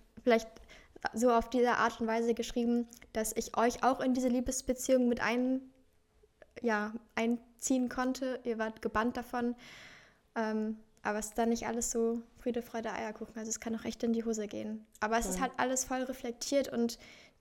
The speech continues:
Speaker 1: diese Person hat sich da halt eben rausgerettet. Ich weiß nicht, wie diese After-Filme ausgehen am Ende,
Speaker 2: Mhm.
Speaker 1: ob die zusammenbleiben oder nicht. Also ich würd's
Speaker 2: Mhm.
Speaker 1: den beiden wünschen, dass die auseinander sind am Ende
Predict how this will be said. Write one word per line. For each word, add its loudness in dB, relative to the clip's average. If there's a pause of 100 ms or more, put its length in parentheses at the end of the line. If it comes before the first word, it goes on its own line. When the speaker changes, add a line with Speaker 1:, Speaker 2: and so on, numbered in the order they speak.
(100)
Speaker 1:
diese 4
Person 4
hat -2
sich -6
da 0
halt 0
eben 0
rausgerettet. -2
Ich -12
weiß -4
nicht, -6
wie 0
diese -6
After-Filme -6
ausgehen -4
am -6
Ende, -4 (180)
Speaker 2:
Mhm. -14 (140)
Speaker 1:
ob -8
die -2
zusammenbleiben -2
oder -4
nicht. -2 (500)
Also -2
ich -4
würd's 2
Speaker 2:
Mhm. -8
Speaker 1:
den 0
beiden 2
wünschen, 0
dass -4
die -2 (260)
auseinander -4
sind -4
am -6
Ende -4